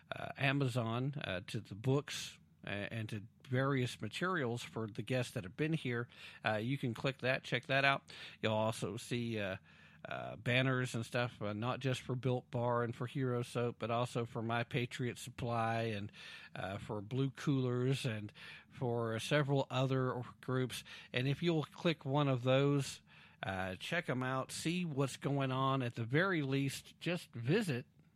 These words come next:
utilize those banners. They'll still know that I sent you, and you just might find something that you didn't even know you needed.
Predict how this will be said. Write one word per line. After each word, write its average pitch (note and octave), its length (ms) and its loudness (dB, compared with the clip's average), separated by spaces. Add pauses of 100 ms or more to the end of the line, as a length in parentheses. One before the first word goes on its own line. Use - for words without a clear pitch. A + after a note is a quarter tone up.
(200)
utilize F3 720 2
those D#3+ 220 4
banners. D3+ 520 4 (420)
They'll C#3 220 2
still F#3 260 4
know F3 200 6
that D#3+ 220 4
I D#3+ 180 4
sent D#3+ 340 0
you, E3+ 140 2
and C#3+ 240 2
you C#3+ 100 2
just D4 320 -4
might F#3 240 2
find G3+ 320 0
something C#3+ 400 0
that A#2+ 180 -4
you G#2+ 100 -4
didn't F#3 300 0
even D#3+ 260 2
know D#3 120 6
you D3+ 200 2
needed. F#2+ 380 -6